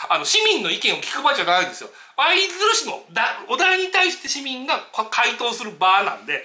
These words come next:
これ、あの、し-、あの、市民の意見を聞く場じゃないですから、両方とも。<laughs> もう、もうむちゃくちゃでしょ？あの、なんか、えー、えー、言うて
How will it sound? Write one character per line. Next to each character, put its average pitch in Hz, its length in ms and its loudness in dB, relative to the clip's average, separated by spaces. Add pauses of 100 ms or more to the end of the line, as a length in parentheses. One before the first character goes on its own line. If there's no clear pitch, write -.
(280)
こ - 100 -6 (460)
れ、 349 100 -4
あ 151 40 -8
の、 151 180 -4 (320)
し-、 - 160 -8 (420)
あ 170 40 -8
の、 160 100 -8
市 - 140 0
民 392 180 2
の 190 80 0
意 180 80 -2
見 175 140 0
を - 20 -6
聞 - 160 -12
く 262 60 -8
場 254 100 2
じ 175 60 -2
ゃ 151 60 0
な 226 180 4
い 339 80 2
で - 60 -4
す - 60 -8
か 131 120 0
ら、 123 60 0
両 151 180 -4
方 151 100 -4
と 139 140 -8
も。 135 340 -4
<laughs> - 0 -
も 190 1040 -6 (140)
う、 185 40 -10
も 202 120 0
う 165 80 -6
む 165 120 -10
ち 254 80 2
ゃ 247 80 2
く 320 60 0
ち 370 60 4
ゃ 359 60 4
で - 120 0
し 143 80 -6
ょ？ 135 100 -6 (360)
あ - 40 0
の、 175 300 -2 (460)
な 277 120 2
ん 285 60 -2
か、 - 180 0 (1500)
え 190 40 -2
ー、 202 60 0
え 190 880 4
ー、 - 60 -2
言 - 120 -4
う - 40 -12
て - 200 -20